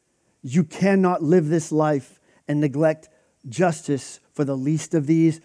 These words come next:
for the most vulnerable people in our society. You can't. Else it's not justice.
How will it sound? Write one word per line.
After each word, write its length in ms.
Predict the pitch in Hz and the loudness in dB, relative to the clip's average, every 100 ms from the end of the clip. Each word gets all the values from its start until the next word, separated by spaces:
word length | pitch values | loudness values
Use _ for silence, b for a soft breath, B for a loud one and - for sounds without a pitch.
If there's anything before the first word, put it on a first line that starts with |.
| _ | _
for 120 | - | -8
the 80 | 139 | -4
most 260 | 143 143 - | -2 -4 -6
vulnerable 640 | 123 143 151 156 151 143 | -4 -2 0 2 0 -2
people 380 | 139 - 131 131 | -6 -6 -6 -6
in 80 | 127 | -8
our 100 | 127 | -8
society. 600 | - 123 131 117 113 107 _ _ _ _ _ _ - | -10 -12 -8 -8 -10 -14 _ _ _ _ _ _ -10
You 80 | |
can't. 460 | 165 254 240 - - _ _ _ _ _ _ - | 0 2 0 -4 -14 _ _ _ _ _ _ -2
Else 460 | 190 202 - - - | 2 2 0 -16 0
it's 260 | 196 180 - | 4 4 2
not 440 | 180 190 175 143 | 0 0 0 -6
justice. 1040 | 117 147 208 208 - 185 131 - - - | 0 4 6 4 -2 -4 -4 -8 -16 -18